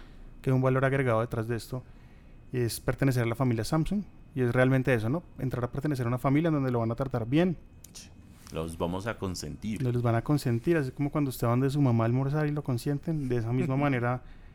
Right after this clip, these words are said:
Speaker 1: Samsung se encarga de que si usted tiene y entra a la familia, pues,
Speaker 2: Sí,
Speaker 1: se sienta
Speaker 2: es
Speaker 1: bien.
Speaker 2: uno más.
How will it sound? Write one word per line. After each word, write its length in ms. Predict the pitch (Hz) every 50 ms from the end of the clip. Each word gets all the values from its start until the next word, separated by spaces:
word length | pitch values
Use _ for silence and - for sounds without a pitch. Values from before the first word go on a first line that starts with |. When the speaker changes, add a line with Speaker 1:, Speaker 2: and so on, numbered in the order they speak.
| - - - -
Speaker 1:
Samsung 400 | - - 147 139 127 127 143 131
se 60 | 139
encarga 380 | 147 135 - 127 117 113 120 123
de 120 | 127 127
que 100 | - 131
si 80 | 123 -
usted 180 | - - 127 120
tiene 300 | - 143 139 139 143 147
y 80 | 151
entra 180 | 151 143 139 139
a 40 | 143
la 60 | 147
familia, 400 | 135 135 123 123 123 123 139 143
pues, 320 | - - - 120 - - - - - - - - - - - - -
Speaker 2:
Sí, 260 | - - 95 90 82
Speaker 1:
se 140 | 78 - 151
sienta 240 | 127 131 120 95 117
Speaker 2:
es 60 | 123
Speaker 1:
bien. 140 | 123 117 101
Speaker 2:
uno 60 | 95 90
más. 320 | 82 78 - - - -